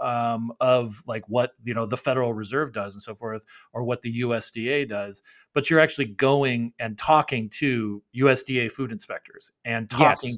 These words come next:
Speaker 1: to, you know, v-, these cra-, these volunteer weather watchers and, and
Speaker 2: Yeah.
Speaker 1: the people who make the, make the National Weather Service actually, you know, work on the, at the ground level. And it's just, like, it's such a great, uh, that's what I'm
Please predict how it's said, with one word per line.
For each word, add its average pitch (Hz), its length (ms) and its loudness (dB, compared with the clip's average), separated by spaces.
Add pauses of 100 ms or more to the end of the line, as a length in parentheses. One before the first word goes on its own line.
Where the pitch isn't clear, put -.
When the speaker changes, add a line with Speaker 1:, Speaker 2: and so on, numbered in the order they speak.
Speaker 1:
to, 120 380 -2 (220)
you 120 60 -6
know, 123 100 0
v-, 104 360 -10
these 131 300 2 (380)
cra-, 170 220 2
these 139 300 2 (240)
volunteer 165 1200 6
weather 147 440 6
watchers 98 720 -8
and, 123 200 -6
and 127 100 -2
Speaker 2:
Yeah. 170 180 8
Speaker 1:
the 131 120 0
people 156 260 0
who 139 120 2
make 135 420 0
the, 127 200 -6 (440)
make 143 260 2
the 123 300 -4
National 131 440 0
Weather 131 300 0
Service 110 560 -8
actually, 117 640 -4
you 120 60 -8
know, 117 120 -2
work 139 420 2
on 117 120 -6
the, 113 120 -4 (100)
at 117 100 -12
the 120 80 -16
ground 117 320 -4
level. 120 340 -2 (320)
And 143 120 4
it's 143 100 2
just, 170 200 -2
like, 135 180 2
it's 139 180 -2
such 170 220 0
a 151 60 0
great, 127 360 -2
uh, 123 220 -4
that's 139 220 -2
what 143 100 2
I'm 123 160 -2